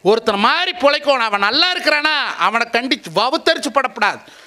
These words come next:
"அட, அவன் நல்லா பிழைக்கிறான்டா மாப்பிள்ளை, வேற நானும் இப்படி கஷ்டப்பட்டு இருக்கிறத ஒரு support பண்ணு, கேளு, கூச்சம் இல்லாத." ஆ, ஆ, ஆயிரம் போய் கேட்குறாங்க அவங்ககிட்ட.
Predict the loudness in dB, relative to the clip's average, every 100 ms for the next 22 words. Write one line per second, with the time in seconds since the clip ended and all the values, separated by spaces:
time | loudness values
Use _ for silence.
0 | -10 -4 -2 0 0 0 2 0 0 0
1 | 0 0 0 0 0 0 0 2 0 -2
2 | -2 -4 -2 -4 -4 -6 -4 -4 -2 0
3 | 0 -2 0 0 0 -4 -2 0 0 0
4 | -2 -2 -2 0 0 0 -2 -2 -6 -4
5 | -2 0 -2 -4 -12 -20 _ _ -12 -4
6 | 0 0 -2 0 0 0 0 0 -2 -2
7 | -6 -8 -12